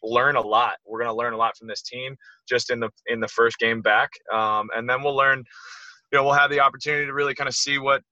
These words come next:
what Miami does and, and see what Orlando's done. Uh,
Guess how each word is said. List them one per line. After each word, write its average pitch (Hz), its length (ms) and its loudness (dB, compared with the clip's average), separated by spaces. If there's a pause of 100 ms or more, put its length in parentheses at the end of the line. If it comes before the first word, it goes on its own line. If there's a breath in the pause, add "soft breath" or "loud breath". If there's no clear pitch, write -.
what 127 200 -6
Miami 131 420 2
does 117 400 -2
and, 113 200 -14
and 113 140 -10
see 127 220 -6
what 127 240 0
Orlando's 120 560 -2
done. 113 220 -4
Uh, 104 160 -4